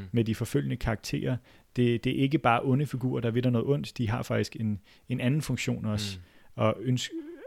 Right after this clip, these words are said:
Speaker 1: ønsker egentlig at, at bevare, øhm, en, en, en del af personligheden.
Speaker 2: Mm.
Speaker 1: Så det her med, at det skifte i perspektiv, øh, var enormt, øh,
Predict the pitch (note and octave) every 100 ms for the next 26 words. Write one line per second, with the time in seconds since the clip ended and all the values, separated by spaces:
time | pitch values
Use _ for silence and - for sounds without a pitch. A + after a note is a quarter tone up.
0 | B4+ C3+ C3 - C3+ A2+ G#2+ A2 G#2 -
1 | - A2 - A2 C3 C3 B2+ A2 - _
2 | - - _ - A2 G2+ G2 F#2+ F#2 A2
3 | - _ A#2 A#2 A2+ A2 - A2+ G#2+ A#2+
4 | A#2 A2 - G#2+ A2 G#2+ G2 A2+ G#2+ G2
5 | F#2+ - - A2 A#2+ B2+ A#2+ A2+ A2+ A2
6 | - A#2+ - C3 - D#3+ - D3+ C3 A#2
7 | A2 - - B2+ - C3 G#3 A2+ G#2 G2+
8 | - - F2 C#2 - A2+ G#2 A2+ C3 A#2
9 | A2 - G1+ G1+ G1+